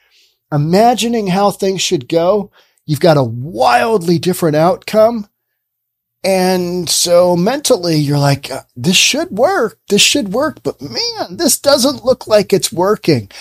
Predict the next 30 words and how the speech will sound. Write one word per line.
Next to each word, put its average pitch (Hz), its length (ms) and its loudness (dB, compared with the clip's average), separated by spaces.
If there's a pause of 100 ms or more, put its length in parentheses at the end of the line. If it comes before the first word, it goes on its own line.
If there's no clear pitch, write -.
(380)
If 131 280 -4
only 214 340 0
we 196 160 0
had 156 340 4 (120)
just - 640 0
a 170 80 4
little 156 320 2
more 139 260 2
time 123 520 -2
to 95 120 -12 (460)
make 120 220 0
this 120 200 0
happen." 104 640 -4 (100)
I'm 233 160 4
sure 254 300 0
these 185 240 0
drug 156 260 2
addicts 139 380 0
would 120 180 -8 (320)
get 160 160 2
their 139 180 0
act 131 240 -2
together 135 540 0
and 95 100 -8 (320)
all 151 200 4
take 151 300 2
their 120 100 -4
tents 151 360 -4
down 165 440 -2
and 98 100 -8